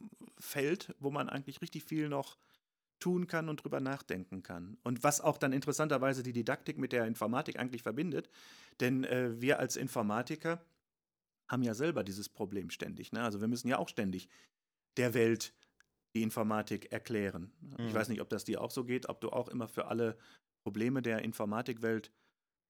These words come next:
Speaker 1: äh, verantwortlich bist. Also
Speaker 2: Mhm.
Speaker 1: wenn der Drucker nicht druckt, dann bist du das gewesen.
Speaker 2: Ja.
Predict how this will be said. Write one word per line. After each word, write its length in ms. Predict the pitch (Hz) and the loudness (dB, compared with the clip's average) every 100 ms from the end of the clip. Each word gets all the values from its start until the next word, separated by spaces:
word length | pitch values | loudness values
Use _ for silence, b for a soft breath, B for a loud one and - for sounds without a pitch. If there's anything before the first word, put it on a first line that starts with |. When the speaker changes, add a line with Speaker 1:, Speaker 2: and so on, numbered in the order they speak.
| _ _ | _ _
Speaker 1:
äh, 420 | 113 101 101 95 101 | -2 0 0 -2 -4
verantwortlich 760 | - 117 143 - 147 - 151 | -2 0 0 0 0 -2 -2
bist. 240 | 160 175 - | -2 -2 -2
Also 160 | 117 | 2
Speaker 2:
Mhm. 60 | 113 | 4
Speaker 1:
wenn 120 | 113 | 4
der 100 | 113 | 2
Drucker 320 | 107 131 131 | 2 0 0
nicht 200 | 123 117 | -2 0
druckt, 220 | 139 147 113 | 0 0 0
dann 100 | 110 | -2
bist 180 | 113 | 0
du 80 | 131 | 2
das 180 | 151 147 | 2 2
gewesen. 440 | 120 113 131 175 | 0 2 2 2
Speaker 2:
Ja. 220 | 156 110 | 4 6